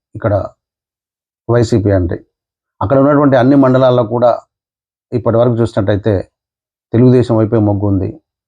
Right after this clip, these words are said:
మరి ఈ రెండు నెలలలో మారితే మనం చెప్పలేం.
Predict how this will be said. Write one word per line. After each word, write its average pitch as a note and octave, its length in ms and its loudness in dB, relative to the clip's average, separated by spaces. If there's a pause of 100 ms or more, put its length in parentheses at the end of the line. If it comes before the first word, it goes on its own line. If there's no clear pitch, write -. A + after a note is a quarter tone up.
(600)
మరి G2+ 180 2 (1600)
ఈ B2+ 140 4
రెండు C3 160 4
నెలలలో C3 380 2 (960)
మారితే A2+ 480 -2
మనం G2 180 0 (1120)
చెప్పలేం. G#2 360 0